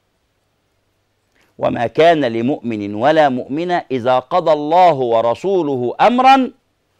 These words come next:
أن يكون لهم الخيرة من أمره". فبعض الأساتذة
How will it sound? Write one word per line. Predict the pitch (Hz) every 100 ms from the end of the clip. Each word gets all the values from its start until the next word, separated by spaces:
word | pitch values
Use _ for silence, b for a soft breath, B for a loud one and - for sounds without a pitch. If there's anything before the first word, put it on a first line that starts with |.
| _
أن | 110 113
يكون | 110 - 147 139
لهم | 113 143 139 117
الخيرة | 104 - 139 135 131 143 156 156 - _ -
من | 127 143
أمره". | 104 101 90 - _ _ _ _ _ _ _ _ _ _ _ _ _ _ _ _ _ _ _ _
فبعض | - - - _ 76 127 139 110 87
الأساتذة | 80 - - - - 131 101 95 82